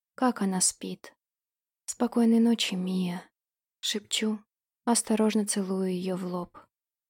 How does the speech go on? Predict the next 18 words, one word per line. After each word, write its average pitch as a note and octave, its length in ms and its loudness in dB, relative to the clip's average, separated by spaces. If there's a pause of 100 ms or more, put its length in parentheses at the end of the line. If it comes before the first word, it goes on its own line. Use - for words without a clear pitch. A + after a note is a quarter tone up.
(240)
«Почему B3 440 6
Леон A3 340 6
хочет, - 640 -4 (100)
чтобы G#3+ 360 2
вместе A3 420 4
с - 80 -2
его G3+ 240 0
дочерью G3 640 -2 (140)
была G#3+ 300 2
именно G#3 400 4
я? G3 360 -4 (720)
Почему B3 400 6
не C4+ 140 10
родной A3+ 340 6
дядя?» G3+ 580 0 (760)
Вообще A#3 420 4
создаётся G#3+ 600 2
впечатление, G3+ 880 2